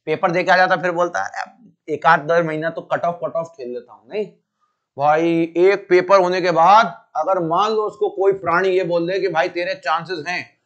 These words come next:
यकीन मानो बच्चा दो महीने तक कट ऑफ, कट ऑफ खेलता है जब तक रिजल्ट नहीं आ जाता उसका।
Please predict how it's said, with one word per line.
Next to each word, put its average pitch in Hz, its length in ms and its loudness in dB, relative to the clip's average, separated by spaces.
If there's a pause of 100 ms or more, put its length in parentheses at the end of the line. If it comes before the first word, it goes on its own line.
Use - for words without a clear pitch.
(160)
यकीन 180 340 -4
मानो 180 240 -4
बच्चा 160 320 -6
दो 170 220 -2
महीने 180 160 -2
तक 180 240 -6
कट - 120 -6
ऑफ, 170 180 -6
कट 160 100 -12
ऑफ 165 180 -8
खेलता 156 200 -10
है 180 60 -6
जब - 60 -14
तक 147 160 -12
रिजल्ट 135 280 -8
नहीं 120 100 -18
आ 110 40 -20
जाता 101 200 -20
उसका। - 280 -20